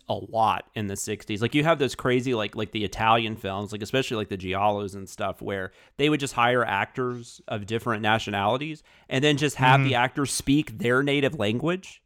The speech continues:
Speaker 1: and then they would
Speaker 2: Mm-hmm.
Speaker 1: just dub over them. So you've got, like, a French guy and an Italian guy speaking. They don't understand each other, and they're trying to act a
Speaker 2: Right.
Speaker 1: scene out. I mean, it's crazy.
Speaker 2: <laughs> Yeah.
Speaker 1: But also, like I said, Ursula Andress, I mean, she was hired off a picture, not, not from a tape or anything or whatever they were,
Speaker 2: Mm-hmm.
Speaker 1: not a, from a,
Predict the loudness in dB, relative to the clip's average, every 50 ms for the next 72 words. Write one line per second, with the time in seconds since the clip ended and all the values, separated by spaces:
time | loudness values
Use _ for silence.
0 | _ _ _ _ _ -4 -2 0 2 2 4 4 6 4 4 2 0 -6 -2 0
1 | 0 2 2 2 2 2 0 -2 -4 -6 -4 -2 -2 -2 2 2 2 2 2 0
2 | -2 -4 -2 0 0 0 0 -2 -2 0 2 2 2 2 0 -4 -6 -6 0 2
3 | 4 4 4 2 -2 0 0 0 0 0 -2 -2 -2 0 -2 -4 0 2 4 4
4 | 4 4 2 0 -2 -2 0 2 2 2 2 0 -4 -4 0 2 2 4 2 2
5 | 0 0 -2 2 2 2 4 4 0 0 0 0 0 0 2 0 0 2 4 4
6 | 4 2 2 2 2 0 0 -2 -4 -6 -6 0 0 2 2 2 -2 -4 -10 -12
7 | -10 -8 -6 -4 2 4 4 2 2 0 -6 -6 -4 0 2 2 2 2 0 _
8 | -20 -16 -6 -2 0 2 2 0 0 0 0 0 0 0 -2 0 2 2 2 2
9 | 2 2 0 0 0 0 0 -2 0 0 0 -2 0 4 6 6 6 6 2 -2
10 | 0 2 2 2 2 0 -6 -2 -2 -2 -2 -2 -4 -4 -2 2 4 4 4 4
11 | 2 -2 -2 0 0 0 0 0 -2 -2 0 -2 -4 -4 -2 0 2 2 2 0
12 | 0 0 0 0 0 -4 -4 -4 -4 -4 -4 -4 -4 -4 -4 -4 -2 -2 -2 -2
13 | 0 0 2 2 2 4 4 4 4 4 4 4 2 2 0 -2 -2 -2 -2 -4
14 | -6 -8